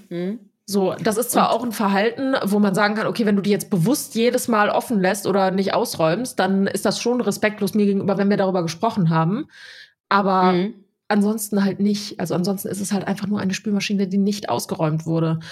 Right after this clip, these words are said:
Speaker 2: Und wenn ich mich darüber
Speaker 1: Mhm.
Speaker 2: abfacke, dass Jan die Spülmaschine
Speaker 1: Mhm.
Speaker 2: nicht ausgeräumt hat, dann ja nur, weil ich einfach keinen Bock habe, sie auszuräumen. Das ist
Speaker 1: Und
Speaker 2: ja
Speaker 1: was
Speaker 2: mein
Speaker 1: war in
Speaker 2: großes
Speaker 1: Bezug
Speaker 2: Thema.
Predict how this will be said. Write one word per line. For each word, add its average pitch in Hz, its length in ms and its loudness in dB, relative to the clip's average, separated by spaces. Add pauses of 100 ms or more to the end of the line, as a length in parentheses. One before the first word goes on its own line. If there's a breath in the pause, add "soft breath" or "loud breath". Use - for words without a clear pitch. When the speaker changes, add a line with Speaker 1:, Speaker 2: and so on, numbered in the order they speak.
(200 loud breath)
Speaker 2:
Und 214 120 2
wenn 208 120 2
ich 220 100 -4
mich 247 120 -2
darüber 208 280 2
Speaker 1:
Mhm. - 80 0
Speaker 2:
abfacke, 202 520 -2
dass 208 200 -4
Jan 226 280 2
die 214 120 0
Spülmaschine 208 520 2
Speaker 1:
Mhm. 170 40 2
Speaker 2:
nicht 170 180 0
ausgeräumt 170 480 -2
hat, 202 160 -2 (200 soft breath)
dann 226 180 2
ja 233 140 2
nur, 240 280 0
weil 214 180 0
ich - 260 2
einfach 202 260 0
keinen 220 180 0
Bock 214 200 2
habe, 190 160 2
sie 170 120 0
auszuräumen. 160 520 -2 (960)
Das 226 180 2
ist 226 60 -2
Speaker 1:
Und - 40 0
Speaker 2:
ja - 60 2
Speaker 1:
was 202 100 6
Speaker 2:
mein 202 60 0
Speaker 1:
war - 80 2
in 208 60 2
Speaker 2:
großes 202 160 2
Speaker 1:
Bezug 208 140 2
Speaker 2:
Thema. 160 180 2